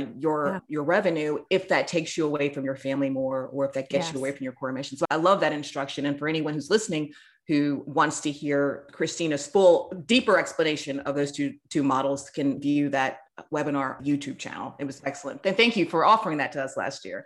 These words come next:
Speaker 2: Yeah.
Speaker 1: So we're getting a lot of out of the box conversation today. We talked about the Emmys.
Speaker 2: <laughs>
Speaker 1: We talked about, <laughs> we talked about directing, but another topic that I wanted to explore today is spirituality. You know, since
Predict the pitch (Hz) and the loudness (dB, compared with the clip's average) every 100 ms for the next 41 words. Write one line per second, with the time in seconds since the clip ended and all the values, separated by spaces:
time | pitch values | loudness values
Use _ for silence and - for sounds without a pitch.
0 | - 220 190 - 302 339 392 453 453 349 | -6 -4 -4 4 4 6 6 6 6 8
1 | 320 302 277 208 285 285 214 220 247 - | 8 6 4 4 4 4 4 6 6 4
2 | - 233 220 247 330 330 185 143 139 151 | 0 0 0 -2 -4 -4 -4 -2 -4 -2
3 | 180 254 240 240 196 220 220 240 208 - | -4 0 -2 0 -2 -2 -2 0 -2 0
4 | 226 214 233 - - - - 349 - - | 0 4 4 4 2 2 2 2 4 4
5 | - - - - 339 - 220 214 202 208 | 4 -2 -8 2 4 6 6 6 4 6
6 | 202 190 - 165 180 190 233 214 214 220 | 6 4 0 2 4 4 4 2 2 2
7 | 233 240 349 427 254 196 190 175 180 170 | 4 4 4 2 2 2 2 -4 -2 -2
8 | 175 180 175 - 175 165 165 104 _ - | 0 -2 -4 -2 -2 -2 -4 -8 _ -18
9 | - - 170 160 156 147 139 139 143 - | -12 -4 -2 -2 -2 -2 0 -2 -6 -12
10 | - 180 165 - 240 240 220 190 151 - | -4 -2 -2 -2 -2 0 0 -2 -2 -6
11 | 165 - 175 151 - 202 196 196 | -12 -8 -4 -4 -2 0 0 -4